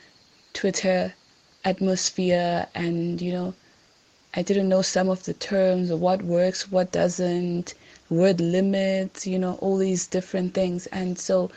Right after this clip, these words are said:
you know, the opportunity to curate for this past week has been great because I've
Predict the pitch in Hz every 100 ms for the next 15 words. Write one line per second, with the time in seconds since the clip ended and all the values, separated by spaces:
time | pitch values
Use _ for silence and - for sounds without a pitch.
0 | - - - - 190 190 196 190 190 -
1 | 208 202 - - 185 - - _ _ _
2 | _ _ - - 202 190 180 180 - 196
3 | 185 185 - 190 185 180 - - - 208
4 | 202 - 180 185 - 190 180 180 - 185
5 | 180 175 - - _ _ _ _ _ 175
6 | 180 175 170 - 170 185 175 165 - -
7 | _ _ - 175 175 175 170 - -